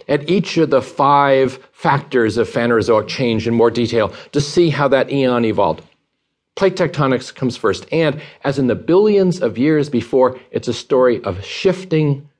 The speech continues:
continents. After all, the continents are soon to become the stage for the evolution of Earth's increasingly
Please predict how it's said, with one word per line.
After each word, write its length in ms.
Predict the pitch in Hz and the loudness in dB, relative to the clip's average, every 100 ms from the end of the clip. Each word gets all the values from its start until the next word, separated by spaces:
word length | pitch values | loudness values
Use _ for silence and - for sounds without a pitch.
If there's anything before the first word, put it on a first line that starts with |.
| _ - | _ -20
continents. 960 | - 135 123 117 98 76 73 - - _ _ _ _ _ _ | -12 -6 -4 -4 -6 -6 -10 -20 -20 _ _ _ _ _ _
After 300 | - 156 156 | -6 -2 2
all, 180 | 135 120 - | 2 0 -6
the 80 | 131 | -8
continents 560 | - 180 175 160 135 - _ - | -4 -4 0 0 -2 -6 _ -4
are 120 | 151 | -4
soon 240 | 156 180 | 0 0
to 80 | 165 | 0
become 260 | 151 160 143 | 0 0 0
the 80 | 139 | -2
stage 460 | - 185 175 151 | 0 4 4 2
for 120 | - | -2
the 140 | 139 135 | -2 0
evolution 400 | 135 156 143 143 | 2 0 0 -4
of 80 | - | 0
Earth's 280 | 135 139 | 0 -2
increasingly 880 | - 127 127 - 139 135 135 120 113 | -4 -4 -4 -4 -2 -2 -2 -2 -2